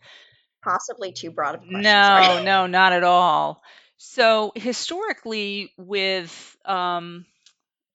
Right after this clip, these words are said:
Speaker 2: with new radio systems or big changes to radio systems, what happens is the U S will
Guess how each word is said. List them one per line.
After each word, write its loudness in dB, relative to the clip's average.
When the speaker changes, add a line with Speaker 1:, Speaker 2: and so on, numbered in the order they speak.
Speaker 2:
with -8
new -6
radio -4
systems -10
or -8
big -12
changes -10
to -20
radio -8
systems, -16
what -10
happens -8
is -12
the -16
U -6
S -2
will -8